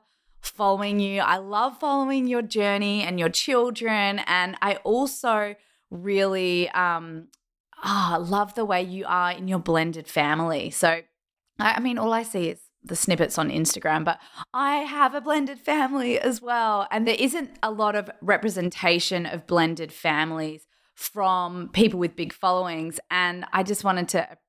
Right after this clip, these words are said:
say to you that I really appreciate everything that you put out there, and you're so open and vulnerable about it. And I'd love to just hear from you. How do you,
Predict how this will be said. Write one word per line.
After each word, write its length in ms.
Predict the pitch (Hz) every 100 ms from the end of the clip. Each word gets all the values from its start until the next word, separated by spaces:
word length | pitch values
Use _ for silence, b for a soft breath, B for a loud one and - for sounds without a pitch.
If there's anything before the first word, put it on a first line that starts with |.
| _
say 300 | - - 165
to 60 | 165
you 100 | 165
that 120 | 170
I 40 | 175
really 340 | 175 190 196
appreciate 800 | 185 - 180 180 - 156 151 135
everything 380 | 113 160 156 160
that 120 | 160
you 80 | 160
put 180 | - 165
out 240 | 165 -
there, 100 | 165
and 100 | 165
you're 100 | 165
so 240 | 165 185 175 B B B
open 260 | 254 240 220
and 140 | 208
vulnerable 420 | 202 202 190 196
about 320 | 185 180 165 170
it. 120 | 170 -
And 260 | 185 190 196 B B B
I'd 160 | 220 226
love 260 | 220 220
to 80 | 226
just 220 | 262 269 -
hear 200 | 202 190
from 240 | 190 214 196
you. 160 | 196
How 400 | 185 - 220 302
do 180 | 320 294
you, 800 | 262 190 175 208 208 190 160 180